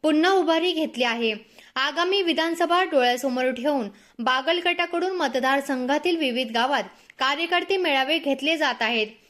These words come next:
वांगी, केतूर, केम, वीट आदी भागातील मेळाव्यानंतर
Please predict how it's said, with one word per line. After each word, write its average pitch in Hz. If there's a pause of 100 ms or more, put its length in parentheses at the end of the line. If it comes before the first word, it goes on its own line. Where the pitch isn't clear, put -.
(140)
वांगी, 254
केतूर, 285
केम, 294
वीट 285 (420)
आदी 262
भागातील 339
मेळाव्यानंतर 247